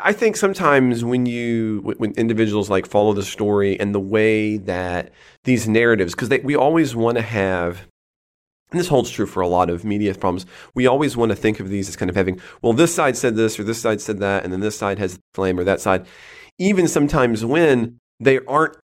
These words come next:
there aren't equality of claims always, right? It, you know, it, it's kind of like the, uh,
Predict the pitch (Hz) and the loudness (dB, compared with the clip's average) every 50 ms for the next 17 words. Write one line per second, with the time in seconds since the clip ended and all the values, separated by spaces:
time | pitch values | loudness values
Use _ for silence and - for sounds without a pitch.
0 | _ - 135 123 135 170 190 185 180 - - 151 127 - - - - 143 160 165 | _ -4 -2 2 4 4 4 2 0 -2 0 0 0 0 -2 0 2 4 4 4
1 | 151 143 127 120 110 87 - - - 139 131 123 117 107 104 - 95 95 87 71 | 4 2 2 0 -2 -4 -4 -2 0 2 2 4 2 2 0 2 2 2 2 2
2 | 62 62 60 78 - - 98 92 98 90 - 110 107 131 123 110 92 113 107 127 | -2 -4 -6 -8 -4 -2 0 2 2 2 0 -2 0 2 2 2 2 0 0 -2
3 | 123 117 120 127 - - - 139 123 120 107 104 104 107 101 98 95 - - 95 | -2 -2 -2 -6 -6 -4 -2 0 0 0 -2 -2 0 0 0 0 -2 -4 -10 -8
4 | 101 104 101 95 95 92 90 85 82 78 | -6 -4 -2 0 0 0 0 0 -2 -2